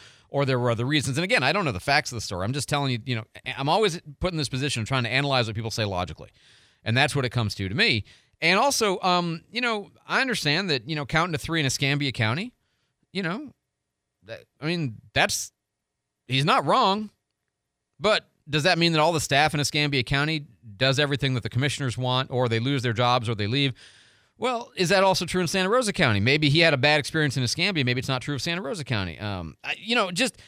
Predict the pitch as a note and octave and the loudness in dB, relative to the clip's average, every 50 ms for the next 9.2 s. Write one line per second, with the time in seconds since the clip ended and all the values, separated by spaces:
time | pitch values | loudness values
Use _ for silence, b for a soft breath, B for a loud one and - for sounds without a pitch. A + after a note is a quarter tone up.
0 | b b b b _ - C#4 - C#4 B3 A#3 A#3+ C4 D4 D4 B3+ C#3+ - F3+ G3 | b b b b _ -6 0 2 2 2 2 0 -2 0 2 2 2 2 2 2
1 | G#3+ F3+ F3 A3+ E4 F4 B3 E3 D3+ F#3+ G#3+ A3+ A#3 F#3+ C#3 A#2 A2+ C#3 E3 F3 | 2 0 -2 -4 -6 -6 -6 -8 -4 -4 -2 0 2 2 2 2 2 0 -2 -4
2 | - _ _ _ _ _ _ _ _ _ _ _ _ _ _ _ _ _ _ _ | -8 _ _ _ _ _ _ _ _ _ _ _ _ _ _ _ _ _ _ _
3 | _ _ _ _ _ _ _ _ _ _ _ _ _ _ _ _ _ _ _ _ | _ _ _ _ _ _ _ _ _ _ _ _ _ _ _ _ _ _ _ _
4 | _ E3 F3+ B3+ A3 F#3 E3 F3 A#3+ C#4+ E4 D4 G3+ F3 E3+ E3+ F3 F3+ - - | _ -6 -4 -4 -6 -6 -2 0 0 2 4 4 4 4 4 4 2 0 -2 -2
5 | E3 E3+ D#3 - - E3 C#3 B2 A2+ A#2 D3 D3 D3+ F#3 G#3 A3+ A3+ G#3 G3 F3+ | -2 -2 -2 -2 -4 -4 -4 -4 -6 -4 -2 0 0 2 2 0 0 0 -2 -2
6 | - - D3+ C3 A2+ - _ _ _ - - - G3 G#3+ A3+ A#3 A3 E3 - C#3+ | -2 -2 -2 -2 -4 -10 _ _ _ -16 -10 -6 -2 -2 0 0 0 -2 -2 -4
7 | B2 G#2 - - A#2+ G#2 F#2 F2+ F2 F#2 G#2 B2+ C3+ - - - - B2+ B2+ B2 | -4 -4 -2 -2 0 0 0 0 0 -2 -2 -2 -2 -4 -6 -6 -4 -2 -2 -2
8 | A#2+ A2+ - - C#3+ B2+ - - - B2+ C#3+ F3 G#3 G#3+ E3+ - A#2 F#2+ E2 - | -2 -4 -4 -4 -4 -4 -4 -6 -4 -2 -2 -2 -2 -4 -4 -6 -6 -6 -4 -4
9 | G2+ A2 A#2+ B2 | -4 -4 -4 -4